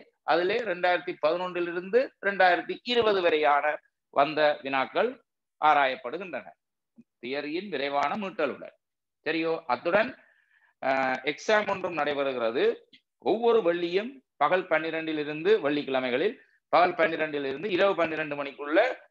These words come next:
ஒரு மணத்தியாலம், இந்த காலப்பகுதிக்குள்ள உள்ள ஒரு மணத்தியாலம் உங்களுக்கு சூட்டபிளான ஒரு மணத்தியாலத்தை தெரிவு செய்து online மூலம் நீங்கள், அஹ், உங்களோட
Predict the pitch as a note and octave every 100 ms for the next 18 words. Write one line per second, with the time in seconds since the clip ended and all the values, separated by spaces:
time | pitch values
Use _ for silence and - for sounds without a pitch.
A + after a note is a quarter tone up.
0 | _ _ - D3 A#3 G#3 E3+ C#3+ B2+ G2+
1 | G2 B2+ A#2+ C#3 D3+ D3 D3 C#3+ D3 D3
2 | B2+ D3+ F3+ B3+ F#3 D#3 G3+ F3 D#3+ D#3
3 | D#3 A3+ G3 F#3+ F#3+ F3+ E3+ E3+ D#3 D#3
4 | D#3 A3 F3+ D#3+ B2+ - C3+ B2 A2+ -
5 | G#2+ A#2+ D#3 E3+ A3+ C4 _ _ _ -
6 | E3+ F3 E3 D#3 D3 F3+ A3 F#3+ D#3 E3
7 | G#3 - _ _ - C3 C3 C3 C3 C3